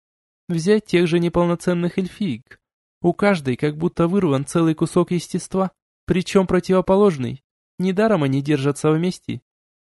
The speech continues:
Инстинктивно или как-то ещё чувствуя недостающее. Что они собой представляют? Случайную ошибку природы или норму для современного мира? Если второе,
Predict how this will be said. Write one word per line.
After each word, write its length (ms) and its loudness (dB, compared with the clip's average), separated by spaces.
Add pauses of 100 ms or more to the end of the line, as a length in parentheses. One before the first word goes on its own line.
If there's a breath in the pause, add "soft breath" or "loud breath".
(120)
Инстинктивно 760 0
или 260 -2
как-то 300 -2
ещё 300 0
чувствуя 460 -2
недостающее. 1000 -6 (540)
Что 280 0
они 160 2
собой 320 0
представляют? 800 -4 (440)
Случайную 680 0
ошибку 380 -2
природы 520 -2 (300)
или 180 2
норму 360 0
для 140 -2
современного 680 0
мира? 360 -4 (380)
Если 460 0
второе, 600 -2